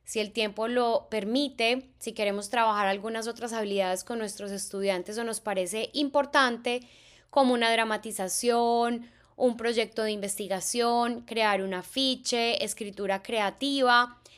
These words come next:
Inclusive podemos tener invitados especiales si de pronto podemos invitar a un autor, a un experto en el tema del libro,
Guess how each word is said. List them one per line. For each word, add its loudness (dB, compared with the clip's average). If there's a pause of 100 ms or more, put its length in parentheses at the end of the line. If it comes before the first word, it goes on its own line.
Inclusive -2
podemos 0
tener 0
invitados 0
especiales 0
si -4
de 0
pronto -2 (240)
podemos -2
invitar -2
a 2
un -2
autor, 2 (120)
a 2
un -2
experto 0
en -2
el -8
tema -2
del -2
libro, -2